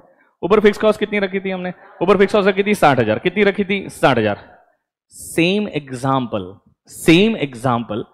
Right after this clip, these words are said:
same example, same example। मैंने सिर्फ क्या कर दिया? Example same है, मैंने सिर्फ फिक्स cost कितना कर दिया, एक लाख। कितना कर दिया, एक लाख। कितना कर दिया, एक लाख।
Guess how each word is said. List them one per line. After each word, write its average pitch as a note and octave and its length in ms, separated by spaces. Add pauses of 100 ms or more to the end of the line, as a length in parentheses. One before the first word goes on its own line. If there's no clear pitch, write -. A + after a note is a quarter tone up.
(300)
same G#3 480
example, A#2 760
same B3 300
example। G#2 520 (680)
मैंने D3+ 260
सिर्फ G#3 280
क्या F#3+ 160
कर G3 200
दिया? F#3 280 (320)
Example G3 360
same G3+ 300
है, G#2+ 240
मैंने C#3+ 200
सिर्फ G3 200
फिक्स - 200
cost G#3 220
कितना G3 220
कर F3+ 160
दिया, F3+ 260 (140)
एक C3 180
लाख। F#2 160 (140)
कितना F3 220
कर F3+ 160
दिया, E3+ 400
एक A2+ 160
लाख। F2+ 140 (1800)
कितना F#3 200
कर F3+ 120
दिया, F3 140
एक C3+ 160
लाख। G2 260